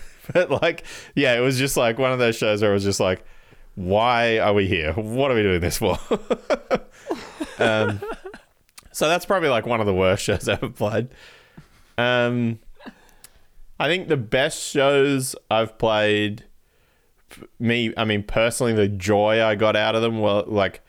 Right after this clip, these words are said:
we played with I Hate God a bunch, and they're my favorite band, and, like, I have loved the fact that we've got the opportunity to play with them so many times, and, I mean, like,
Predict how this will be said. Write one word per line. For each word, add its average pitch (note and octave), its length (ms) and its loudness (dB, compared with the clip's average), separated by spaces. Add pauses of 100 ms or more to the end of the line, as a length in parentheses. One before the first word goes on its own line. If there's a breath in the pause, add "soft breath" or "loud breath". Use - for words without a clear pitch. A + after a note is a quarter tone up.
(340 soft breath)
we G#2+ 100 0
played A2+ 300 0
with G#2 120 0
I G2+ 140 2
Hate G2 180 0
God F#2+ 200 2
a G#2 40 2
bunch, A#2 520 -4
and F#2+ 320 0
they're F#2 360 2 (160)
my G2+ 160 0
favorite F#2 340 0
band, G2 420 -2 (200)
and, F#2 320 -2
like, F2 400 -2 (560 soft breath)
I F2+ 720 0 (420)
have F2+ 220 -2
loved F#2+ 380 0
the G#2 100 2
fact F#2 340 -4
that - 140 -2
we've F#2 200 0
got G2 200 0
the F#2+ 100 0
opportunity F#2+ 460 -2
to F2 80 -2
play F#2 200 2
with F#2 80 0
them F#2+ 120 -2
so G2+ 160 -2
many G2 160 0
times, G2 420 0
and, F2+ 200 -2 (520 soft breath)
I G2+ 80 -4
mean, F#2+ 220 0 (260)
like, G2 300 -2